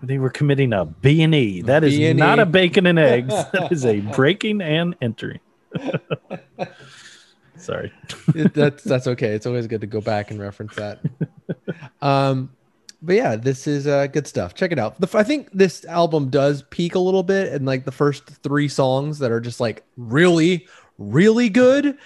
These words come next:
Speaker 2: And then it's just, like, gets, "Oh, yeah, this is good," after that. There's a lot of, like, soft songs after that, but it's, it's good. Still good. It's chill. Check it out. What have you been listening to, Luke?
Speaker 1: Sweet. Um, I wanted to mention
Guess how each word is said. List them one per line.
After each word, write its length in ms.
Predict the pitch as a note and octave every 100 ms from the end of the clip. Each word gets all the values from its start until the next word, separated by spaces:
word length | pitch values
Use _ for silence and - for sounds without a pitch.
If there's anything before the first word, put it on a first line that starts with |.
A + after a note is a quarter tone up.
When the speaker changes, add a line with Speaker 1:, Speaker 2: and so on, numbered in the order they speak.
| - F3
Speaker 2:
And 140 | G#3+ C#4
then 80 | D4
it's 140 | B3+
just, 160 | G#3+ -
like, 160 | G#3+
gets, 200 | F#3+ G#3
"Oh, 120 | F4
yeah, 180 | F#4+ F4+
this 120 | D#4+
is 100 | D#4
good," 300 | C#4 D#4 A2+ - - D3 -
after 340 | C#3 B2 C3
that. 320 | A#2 G2 D#2+ -
There's 160 | C3
a 60 | D3
lot 160 | D#3
of, 60 | D3
like, 160 | C#3 A#2+
soft 320 | - C3+ B2+
songs 300 | A2+ F#2 G2
after 260 | F2 F2 F#2
that, 220 | D#2+ -
but 120 | A#2
it's, 280 | B2+ F#3 G3
it's 160 | B3+ -
good. 240 | F#3+ G#2
Still 200 | - F3+
good. 240 | B2 A#2
It's 80 | C3
chill. 420 | - B2+ B2 D#3 _ _ _ _ _ _ _ _
Check 140 | - E3+
it 60 |
out. 140 | F2 - _ -
What 100 | D3+
have 60 | C#3
you 60 |
been 60 | B2
listening 280 | G2+ G#2 F#2+
to, 120 | G2+
Luke? 200 | F#2 A#2 _ _
Speaker 1:
Sweet. 420 | - - A2 F#2 _ _ _ _ _ _ - - _ _ -
Um, 320 | C#3+ D3 C#3+
I 100 | D3
wanted 240 | F3 G3+ D3
to 60 |
mention 680 | C3+ C3+ C3 C#3 B2+ A#2 G#2+